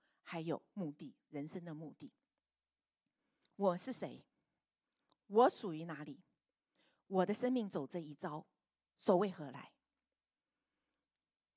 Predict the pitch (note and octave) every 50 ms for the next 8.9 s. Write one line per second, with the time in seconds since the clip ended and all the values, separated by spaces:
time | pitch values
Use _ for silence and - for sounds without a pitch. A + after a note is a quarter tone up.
0 | _ - G4 A#4 B4 B4 - - G4+ G4+ F#4+ F#4+ F4+ C#4+ B3+ C4 C4+ C4+ - F3
1 | F3+ A#3 A#3+ - - A#3 G3 D3 C#3+ - D#3 - C#3+ C#3+ - C#3+ - - _ _
2 | _ _ _ _ _ _ _ _ _ _ _ _ _ _ _ _ _ _ _ _
3 | _ _ G3 G#3 G#3 A3 C4 D#4+ D4+ C#4 B3 - A#3 - A3+ - - E3 E3 -
4 | F3+ - F3+ E3+ E3+ F#3+ F3 F3 - F#3+ E3+ C#3+ D3+ C#3+ - _ _ _ _ _
5 | _ _ _ _ _ _ _ _ _ _ _ _ _ _ _ _ _ _ - A#3
6 | B3+ A3 F#3 F#3 E3 D3 C3+ C#3 - - - F#3 E3+ - - B3+ B3+ B3+ A#3+ F3
7 | - _ _ _ - - G3 D3+ F#3 E3+ D3+ D#3+ F3+ G3+ G#3 F3 - F3+ C#3 D3+
8 | - G3+ D3+ - _ _ _ - - D#3 C3 A#2+ B2 C3 E3 F#3+ E3+ -